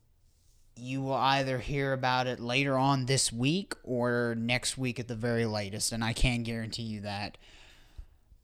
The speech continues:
<sighs> I don't wanna make you a promise that I can't keep.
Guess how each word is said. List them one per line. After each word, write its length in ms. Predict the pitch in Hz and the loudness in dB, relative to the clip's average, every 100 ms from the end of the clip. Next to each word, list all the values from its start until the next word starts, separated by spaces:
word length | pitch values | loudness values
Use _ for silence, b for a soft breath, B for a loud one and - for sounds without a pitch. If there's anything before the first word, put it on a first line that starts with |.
| _ _ _ _ _ _ _ _ _ _ _ _ - | _ _ _ _ _ _ _ _ _ _ _ _ -8
<sighs> 420 | - - - - | -6 -4 -6 -6
I 80 | 123 | -2
don't 180 | 131 147 | 2 4
wanna 180 | 156 156 | 4 4
make 280 | 156 156 156 | 4 2 4
you 120 | 156 | 2
a 60 | |
promise 460 | 147 160 147 147 - | 4 6 6 6 4
that 120 | 139 | 2
I 120 | 131 | 2
can't 320 | 139 156 135 - | 6 6 6 0
keep. 400 | 135 127 120 | 0 0 -2